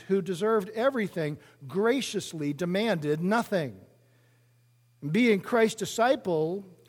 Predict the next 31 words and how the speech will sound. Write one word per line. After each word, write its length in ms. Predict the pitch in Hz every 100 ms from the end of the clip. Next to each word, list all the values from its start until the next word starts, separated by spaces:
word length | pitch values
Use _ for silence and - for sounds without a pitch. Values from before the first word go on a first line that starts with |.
| _ _ -
is 240 | 233 254
about 480 | 269 196 170 196 196
being 400 | 214 247 233 196
merciful 600 | 196 240 302 - - 185
to 140 | 165 151
people 400 | 165 151 175 175
who 100 | 185
deserve 680 | 170 143 202 285 311 247 - - _ -
judgment 600 | 147 214 202 147 143 139 - - _ _ _ -
and 120 | 202
ourselves 800 | 175 175 - 269 285 233 175 170
having 300 | 196 202 202
the 140 | 190
attitude 580 | 214 196 208 - 165 160
of 240 | 208 170 160
graciously 800 | 185 185 190 185 - 165 147 143
demanding 680 | 147 151 156 156 151 143 147
nothing 680 | 175 156 180 - 156 127 123 _ _ _ _
from 180 | 156 139
people 380 | 151 139 135
in 100 | 127
this 180 | 123 120
life. 440 | 175 165 120 - _ _ _ _ _ _ _ _ _ _ _ _ _ _ -
Now, 80 |
I 100 | 165
think 200 | 202 240
because 380 | 175 190 214 196
we're 180 | 170 170
all 460 | 180 180 175 165 -
churched 540 | - 208 208 196 -
people 560 | - 220 226 170 151 139